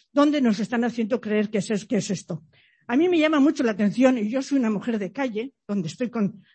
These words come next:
con la gente de a pie, ¿eh? que antes de la pandemia era un prestigio para las mujeres humildes, para mi madre, para mis vecinas, para mis compañeras, decir, a mí que me pongan una chica, una chica, una cuidadora, era prestigio, ¿eh?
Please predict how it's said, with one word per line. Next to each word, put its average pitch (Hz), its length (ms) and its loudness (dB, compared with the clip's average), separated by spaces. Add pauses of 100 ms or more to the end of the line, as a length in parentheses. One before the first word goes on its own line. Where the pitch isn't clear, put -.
con 214 160 0
la 202 80 -2
gente 269 340 2
de 196 60 -4
a 185 100 -6
pie, 254 420 4 (200)
¿eh? 240 240 2 (300)
que 269 120 4
antes 349 260 6
de 247 80 6
la 208 160 2
pandemia 233 720 4 (640)
era 311 200 6
un 311 80 2
prestigio 240 520 -2
para 208 180 0
las 196 100 -2
mujeres 240 400 0
humildes, 220 420 -2
para 202 180 -6
mi 196 120 -4
madre, 240 300 2
para 202 180 0
mis 196 360 -2
vecinas, 220 460 -6
para 196 200 -6
mis 196 120 -8
compañeras, 220 680 4 (300)
decir, 233 600 0
a 220 100 2
mí 254 140 8
que 277 120 2
me 233 120 6
pongan 247 340 4
una 233 220 2
chica, 247 480 0 (280)
una 214 220 0
chica, 233 240 -6
una 220 220 0
cuidadora, 220 460 6
era 254 340 2 (180)
prestigio, 247 960 4 (160)
¿eh? 269 320 0